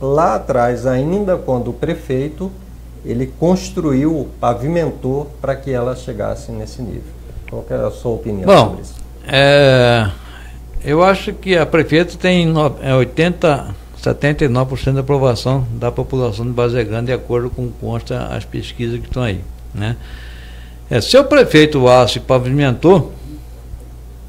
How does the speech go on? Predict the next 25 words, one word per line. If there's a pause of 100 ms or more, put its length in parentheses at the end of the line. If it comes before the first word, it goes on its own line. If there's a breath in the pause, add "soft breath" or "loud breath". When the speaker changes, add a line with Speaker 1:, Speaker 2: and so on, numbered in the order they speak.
(160)
Speaker 2:
né, (320 loud breath)
ele
não
chegou
nem
a
bater
as
estacas
pra
começo
da
pavimentação.
Por
exemplo,
a
upa
do
Cristo
Rei
aqui.
Eu
lembro
muito
bem